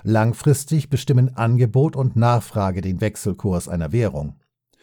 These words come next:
Für die relative Schwäche des Euros gegenüber bestimmten anderen Währungen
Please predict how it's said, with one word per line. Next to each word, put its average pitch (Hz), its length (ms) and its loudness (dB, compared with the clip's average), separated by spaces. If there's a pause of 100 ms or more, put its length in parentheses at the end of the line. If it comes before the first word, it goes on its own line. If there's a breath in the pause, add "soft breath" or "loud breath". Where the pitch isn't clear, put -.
(240 loud breath)
Für 156 180 4
die 117 160 2
relative 156 560 2
Schwäche 156 480 0
des 95 240 -6
Euros 120 540 2
gegenüber 95 420 -4
bestimmten 101 640 0
anderen 120 480 0
Währungen 117 560 2